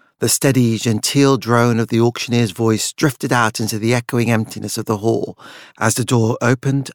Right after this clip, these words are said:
and shut. Edward watched her go, then faced Elizabeth. "You amaze me. I thought to find you and Claudia at each other's throats."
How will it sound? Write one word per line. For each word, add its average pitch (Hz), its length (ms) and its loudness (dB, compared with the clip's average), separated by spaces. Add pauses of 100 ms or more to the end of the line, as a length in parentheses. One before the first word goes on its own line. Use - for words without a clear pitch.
and 123 220 -2
shut. - 460 -6 (880)
Edward 156 320 0
watched 147 300 -2
her 151 80 2
go, 107 360 0 (260)
then 120 220 2
faced 123 280 2
Elizabeth. 113 640 -4 (1000)
"You 107 220 2
amaze 113 400 4
me. 104 320 -10 (600)
I 117 120 2
thought 113 220 2
to 117 80 -8
find 110 320 2
you 123 200 4
and 120 140 0
Claudia 120 500 2
at 117 160 -4
each 135 160 -2
other's 135 300 0
throats." - 680 -8